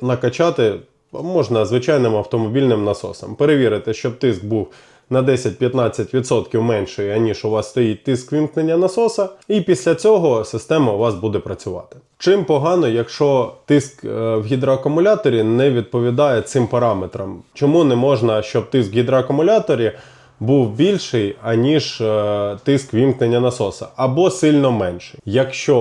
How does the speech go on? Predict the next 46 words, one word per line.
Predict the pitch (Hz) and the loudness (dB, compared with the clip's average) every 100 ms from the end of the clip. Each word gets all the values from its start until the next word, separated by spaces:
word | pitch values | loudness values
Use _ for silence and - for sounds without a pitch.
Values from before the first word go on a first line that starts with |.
| - | 2
у | 117 | 2
вас | 139 113 | 2 2
буде | 113 135 104 101 | 0 0 2 -2
тиск | 95 139 98 | 0 0 2
в | |
гідроакумуляторі | 110 117 120 - 135 131 110 107 104 | 0 0 0 0 0 0 0 -2 -4
більший, | 104 131 113 - | 0 0 0 0
ніж, | 110 127 120 - - | 2 2 0 -6 -8
ніж | 120 127 120 - | 0 0 0 -2
тиск | 131 120 - | 0 0 -2
включення | - 117 - 147 - 151 160 | -16 -10 -2 -2 0 0 0
насоса, | 170 233 226 165 | 0 0 0 0
то | 123 139 139 127 | -2 2 2 2
у | 131 | 0
вас, | 151 151 - | 0 0 -2
е, | 117 113 107 | -8 -8 -8
в | 117 113 | -8 -4
гідроакумулятор | 147 156 160 185 226 226 113 - | -2 0 -2 -2 -2 0 -2 0
просто | 160 180 - 131 | 0 0 0 -2
не | 110 | -2
буде | 107 151 117 | -2 -2 -2
потрапляти | 107 92 101 120 135 107 | -2 -6 -4 0 0 0
вода. | 95 90 80 - - - - - _ | -2 -4 -8 -16 -20 -20 -20 -20 _
І | 226 | -4
таким | 208 180 185 175 | 0 2 2 2
чином | 226 170 131 | 2 2 2
у | |
вас | 143 127 | 0 0
насос | 123 147 175 | -2 0 0
буде | 113 117 104 | 0 -2 -2
постійно | 101 - 135 113 | -4 -2 0 2
вмикатись. | 92 90 67 - - - _ - - - | -2 -8 -14 -20 -20 -20 _ -20 -20 -10
Якщо | 107 139 135 202 | -2 -2 0 2
у | 185 | 4
вас, | 160 143 - | 4 0 -2
е, | 127 120 | -2 0
в | 117 | 0
гідроакумуляторі | 139 147 147 151 160 139 - 120 | 0 0 0 0 2 2 0 -2
тиск | 120 151 120 113 | 0 2 0 0
буде | 139 117 | -2 0
набагато | 113 123 135 143 123 | 0 0 -2 -2 0
менший, | 127 135 107 - 104 - | 2 2 0 -4 -8 -2
аніж | 127 127 117 | 0 2 0
тиск | - 131 123 143 | -2 -2 0 -2
вімкнення | 156 147 165 175 | -2 0 0 0
насоса, | 190 190 233 220 190 | 0 0 -2 -2 -6